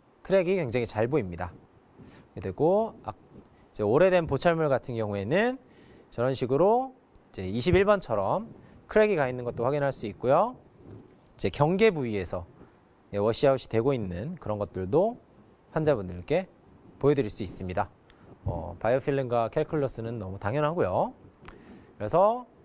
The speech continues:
이런 식으로 일반 사진과 큐레이 사진을 동시에 보여줌으로써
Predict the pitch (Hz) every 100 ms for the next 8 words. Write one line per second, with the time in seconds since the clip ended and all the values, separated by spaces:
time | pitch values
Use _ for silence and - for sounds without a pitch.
0 | _ _ _ _ 156 190 196 131 98 95
1 | 92 - - - _ _ _ - _ _
2 | _ _ _ - - _ _ - _ _
3 | _ _ - - 190 202 202 196 196 180
4 | 117 98 160 - - - - - - -
5 | _ _ _ _ - 220 208 165 139 113
6 | 131 202 240 _ _ - 139 151 - 90
7 | 82 - - - - 139 131 117 104 90
8 | 147 185